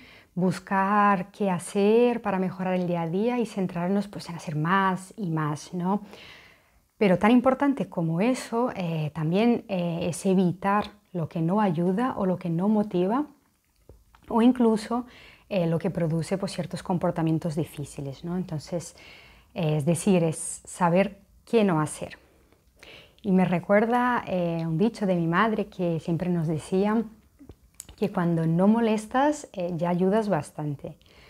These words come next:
Pero bueno, dicho esa parte, eh, lo primero que hay que tener en cuenta, eh, a la hora de ayudar a que las personas mayores, pues, vivan esta etapa de la vida,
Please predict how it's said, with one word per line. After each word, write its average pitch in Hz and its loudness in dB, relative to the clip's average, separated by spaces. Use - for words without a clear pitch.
Pero 170 -4
bueno, 156 -4
dicho 143 -6
esa - -6
parte, 254 4
eh, 151 -4
lo 151 -2
primero 185 2
que - -10
hay 196 -4
que 196 -4
tener 185 -2
en 170 -2
cuenta, 214 0
eh, 160 -4
a 151 -6
la 156 -4
hora 170 0
de 170 0
ayudar 170 2
a 175 -10
que 170 -6
las 165 -8
personas 165 -6
mayores, 160 -4
pues, - -20
vivan 180 4
esta 165 -4
etapa 170 -6
de 165 -4
la 151 -2
vida, 165 0